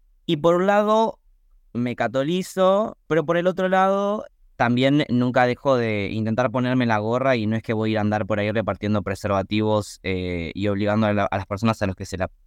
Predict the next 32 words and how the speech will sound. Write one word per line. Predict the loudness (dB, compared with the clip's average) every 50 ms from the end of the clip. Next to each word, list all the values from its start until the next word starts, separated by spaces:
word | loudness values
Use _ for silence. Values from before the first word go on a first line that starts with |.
| _ -8 -6
a | -4 -4
que | -4 -4
se | -4 -2 0
la | 0 0
pongan. | 0 0 0 0 0 0 -2 -2 -4 -6 _ _ _ _ _ _ _ _ _ _
Al | -4 -2 0 0
mismo | 2 2 0 0
tiempo | 0 0 0 2 0
también | 0 0 0 0
me | -2 -2
salía | 0 0 0 0
un | 0
poco | 0 0 0 0
la | 0 0
idea, | 0 0 0 0 0 0 0 -2 -2 -4 -6 -8 -10
eh, | -10 -8 -8 -6 -6 -8 -8
después | -8 -10 -10 -8 -6 -6
de | -4 -2
todo | -2 -2 -2
lo | -2 -4
charlado, | -4 -4 -4 -2 -2 0 0 0 0 0 0 -2 -4
de | -4 -6 -6 -4
que | -4 -2
nunca | -2 -2 -2
aclaramos | -2 0 0 0 0 -2 -4 -6 -8 -14 _ _ -10
bien | -4 -2 -2 -2
lo | -2 -2
que | -4
es | -4
morbo | -4 -4 -4 -2 -2 -2
y | -2 -2
vicio. | -2 -2 -2 -4 -6 -4 -2 0 0 2 0 -2 -4 -8